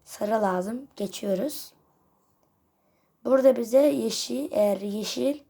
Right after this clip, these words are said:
sarı, turuncu lazım ve yeşil, sarı, turuncu var. O zaman biz buna hiç dokunmadan bunun çaprazındaki, yani burayı böyle kendimizin sağ tarafına atacağız. Ve şu algoritmayı yapacağız.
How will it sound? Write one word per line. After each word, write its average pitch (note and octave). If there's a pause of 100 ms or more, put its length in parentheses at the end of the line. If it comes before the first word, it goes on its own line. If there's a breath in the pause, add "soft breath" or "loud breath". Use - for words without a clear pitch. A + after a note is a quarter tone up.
(640)
sarı, A#3+ (200)
turuncu A3+
lazım A3
ve A#3+ (400 soft breath)
yeşil, A3
sarı, A#3+
turuncu G3+
var. G3 (380 soft breath)
O E4+
zaman D#4 (380)
biz D4
buna C4
hiç C#4
dokunmadan C4 (360 soft breath)
bunun D4
çaprazındaki, A#3+ (400)
yani A#3
burayı D#4+ (400)
böyle G#3
kendimizin C4
sağ D#4+
tarafına A3+
atacağız. - (840 soft breath)
Ve G4
şu F4+
algoritmayı G#3
yapacağız. -